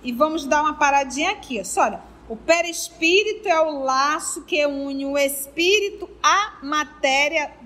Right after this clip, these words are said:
do corpo. Ele é tirado do meio ambiente, do fluido universal. Vamos parar aqui? E você entendeu agora meio ambiente, né? É o meio que nós estamos inseridos.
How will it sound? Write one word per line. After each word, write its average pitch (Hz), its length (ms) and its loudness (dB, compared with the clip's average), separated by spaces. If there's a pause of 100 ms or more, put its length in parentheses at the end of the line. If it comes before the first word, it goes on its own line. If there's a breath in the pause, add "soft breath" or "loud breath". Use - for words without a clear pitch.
(120)
do 294 140 6 (400)
corpo. 254 380 0 (1000 soft breath)
Ele 403 320 4
é 370 140 2
tirado 320 580 0
do 302 140 -8
meio 415 580 0
ambiente, 349 920 -4 (340)
do 381 260 -2
fluido 311 800 -8 (320)
universal. 285 920 -2
Vamos 381 240 0
parar 311 240 2
aqui? 392 600 -2
E 277 60 -12
você 330 260 0
entendeu 403 540 0
agora 349 340 0
meio 339 360 0
ambiente, 349 680 -4
né? 254 280 -10
É 262 140 0
o 302 120 -6
meio 339 580 0
que 453 120 -6
nós 349 200 -4
estamos 339 680 -6
inseridos. 415 640 -10